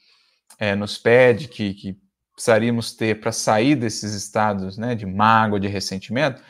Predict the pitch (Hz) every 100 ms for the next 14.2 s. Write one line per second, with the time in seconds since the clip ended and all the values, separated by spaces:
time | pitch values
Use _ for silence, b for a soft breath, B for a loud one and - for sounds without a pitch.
0 | b - 165 180 - 190 190 165 156 147
1 | 151 - 160 175 170 104 101 _ _ _
2 | _ - 160 175 202 202 208 - _ _
3 | _ _ - 156 - 180 180 139 156 151
4 | - 127 113 143 156 127 120 147 131 156
5 | 156 156 147 127 156 175 147 120 123 156
6 | 143 107 107 113 - _ _ _ _ _
7 | _ - 151 160 143 147 160 - 151 151
8 | - 143 123 107 120 139 123 110 - 139
9 | 127 117 131 147 127 117 107 - 170 147
10 | - 165 143 160 196 190 151 123 - -
11 | 156 160 147 139 135 - - 170 185 -
12 | 175 151 156 180 151 113 110 151 151 -
13 | b b b - 170 156 170 170 143 170
14 | 185